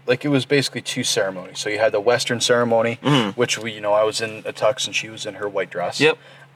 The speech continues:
Speaker 1: And, and then everybody basically left for the buffet. And then we went and changed into our, our traditional stuff. And that was family only.
Speaker 2: Mm-hmm.
Speaker 1: Um,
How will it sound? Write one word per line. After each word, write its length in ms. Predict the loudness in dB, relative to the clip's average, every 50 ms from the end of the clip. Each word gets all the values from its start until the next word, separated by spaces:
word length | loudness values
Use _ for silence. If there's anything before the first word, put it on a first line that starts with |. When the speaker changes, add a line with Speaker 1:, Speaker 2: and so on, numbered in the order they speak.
| -4
Speaker 1:
And, 380 | -2 0 2 2 0 0 -2 -2
and 200 | -4 -2 2 2
then 340 | 2 2 2 0 -4 -10 -12 -16 -20 -18 _ 0
everybody 440 | 2 2 2 4 4 4 4 4 2
basically 420 | 2 0 0 0 -2 -4 -6 -10 -6
left 520 | 0 2 2 2 2 -2 -12 -18 -18 -20 -20 -20
for 180 | -16 -8 -8 -6
the 80 | -4
buffet. 540 | 0 0 0 0 2 2 2 2 2 0 -4 -8 -14 -20 -20 -20 -20 -18 -6 -4
And 160 | -4 -2 -2
then 180 | -2 -4 -4 -2
we 220 | -2 0 0 0
went 280 | 2 2 2 2 2 -2
and 100 | -6 -6
changed 500 | -2 0 2 2 2 0 -2 -4 -6 -8
into 300 | -16 -14 -14 -6 0 2
our, 240 | 4 4 2 0 -2 -8 -6
our 120 | -4 -4 -4
traditional 460 | -2 0 0 2 2 2 0 -2 -4
stuff. 280 | -2 0 0 0 0 2
And 80 | 2 4
that 140 | 4 4
was 260 | 4 2 0 -2 -6 -8 -8 -14 -16 -16 -14 -6
family 360 | 2 4 4 4 4 4 4 4
only. 360 | 4 4 4 4 2 2 0 -6 -16 -14 -4
Speaker 2:
Mm-hmm. 360 | -2 2 2 2 0 0 -2
Speaker 1:
Um, 320 | -2 0 0 0 -2 -4